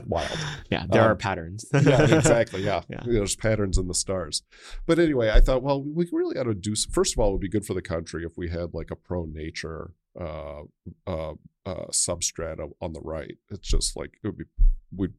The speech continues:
Speaker 1: all be better off 'cause we'd have a higher quality of life.
Speaker 2: Mm-hmm.
Speaker 1: Um, but also just in, in, in terms of practical politics, like, why have we ceded this entire issue to the left? Like, we just, it, we just don't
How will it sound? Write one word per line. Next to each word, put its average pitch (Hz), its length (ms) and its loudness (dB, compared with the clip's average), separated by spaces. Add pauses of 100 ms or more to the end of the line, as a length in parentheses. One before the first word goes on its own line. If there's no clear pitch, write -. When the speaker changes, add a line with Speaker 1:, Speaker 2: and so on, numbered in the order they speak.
Speaker 1:
all 98 160 2
be 87 100 -4
better 82 280 0
off 85 160 0
'cause 87 200 -2
we'd 82 140 -2
have 87 160 0
a 90 40 -6
higher 82 200 -2
quality 85 400 -4
of 87 100 -8
life. 95 360 0
Speaker 2:
Mm-hmm. - 640 2
Speaker 1:
Um, 101 320 0 (1040)
but 123 140 0
also 123 260 0
just 110 240 -2
in, 95 180 -4
in, 98 100 -2 (120)
in 98 100 -2
terms 101 220 -2
of 87 100 -8
practical - 400 -4
politics, 87 500 -2
like, 85 140 -2
why 85 160 0
have 135 160 0
we 95 140 -2
ceded - 680 -4 (200)
this 98 240 0
entire 85 640 -2
issue - 500 -4 (200)
to 101 100 2
the 82 120 -4
left? - 440 -8
Like, 98 160 2
we 117 180 2
just, - 440 -2 (480)
it, 110 260 0
we 113 180 0
just 117 300 -2
don't 98 200 -2